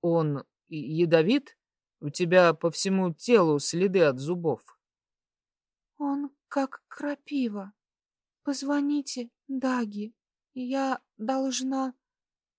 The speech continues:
Это всё, что она могла сказать. Потом Янника потеряла сознание,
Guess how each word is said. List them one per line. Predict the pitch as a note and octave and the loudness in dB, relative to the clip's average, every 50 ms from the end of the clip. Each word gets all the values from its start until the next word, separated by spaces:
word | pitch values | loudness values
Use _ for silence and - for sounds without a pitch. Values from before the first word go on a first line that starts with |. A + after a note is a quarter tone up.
| _ _ _ _ _ _ _ _ | _ _ _ _ _ _ _ _
Это | - B3 B3 - G#3+ | -4 -4 0 0 -2
всё, | - - - A#3+ A#3 A#3+ | 0 0 2 2 2 2
что | A#3 - - - G#3 G#3 G#3 | 0 -2 0 2 2 4 4
она | G3+ G3 F#3+ F#3 | 2 2 0 0
могла | F3 E3+ E3 D#3 D3 D#3+ E3 E3+ | -2 -2 -4 -2 -2 -2 -2 -2
сказать. | E3+ - - - F3+ F3 D#3+ D#3 E3+ D#3 C3 - - - - _ _ _ _ _ _ _ _ _ _ _ _ _ _ _ _ | -4 -6 -6 -6 -6 -6 -4 -2 -2 -4 -4 -6 -12 -20 -20 _ _ _ _ _ _ _ _ _ _ _ _ _ _ _ _
Потом | G3+ G#3+ G#3+ - D4 D4 C#4 | -2 -2 2 2 2 2 2
Янника | C4+ A#3+ G3 G#3 A3 A#3 A3 G#3+ G#3 G3+ - - F3+ | 0 0 2 2 2 4 4 2 0 -2 -2 -6 -8
потеряла | - - D#3+ - - F3+ F3 F3+ F3 E3+ E3 D#3+ | -6 -6 -8 -2 0 2 4 6 6 6 6 4
сознание, | D#3+ - - D3+ D3 C#3 - D#3+ F3+ G3+ G#3+ G#3 G3 F#3 F3 D#3+ D#3+ | 0 0 -2 -2 -2 -2 -2 0 0 2 2 0 -2 -2 -4 -6 -8